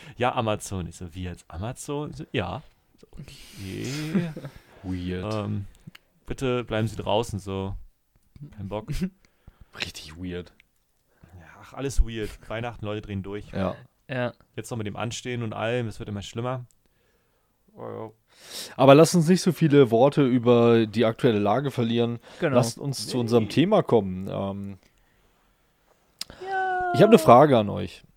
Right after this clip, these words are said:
Speaker 2: Und zwar, beschreibt mir mal in maximal drei Sätzen, was ihr unter Schönheit versteht.
Speaker 3: Schönheit.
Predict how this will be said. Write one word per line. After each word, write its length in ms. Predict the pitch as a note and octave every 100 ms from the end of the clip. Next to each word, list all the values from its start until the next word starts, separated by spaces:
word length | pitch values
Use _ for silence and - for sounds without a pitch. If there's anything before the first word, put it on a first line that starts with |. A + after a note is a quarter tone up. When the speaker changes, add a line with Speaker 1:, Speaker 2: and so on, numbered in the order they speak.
| _ - - _ _ -
Speaker 2:
Und 120 | A2
zwar, 400 | - G#2 C#3+ F#3+ - _ _ _ _ _ _ _ _ _ G2 - _ _ _ _ _ _
beschreibt 520 | A2+ - B2 C#3+ -
mir 100 | F3+
mal 300 | D3 B2+ B2+
in 420 | G#2+ A2 A2 A2 - _ _ -
maximal 500 | C#3 - E3+ B2+ A#2
drei 240 | G#2 A2
Sätzen, 480 | G#2 B2 - B2 A#2
was 220 | G#2 -
ihr 440 | C3+ C3 C3 C3 C3 _ _ _ _ _ _ _ _ _
unter 300 | A#2 A2+ G#2
Schönheit 920 | - - D3 A3+ G#3+ G#2 F#2+ - - _ _
versteht. 480 | - F#2 - F2+ - _ _ _ _ _ _ _ _ _
Speaker 3:
Schönheit. 680 | - - D3 G3 C3 A2 G#2+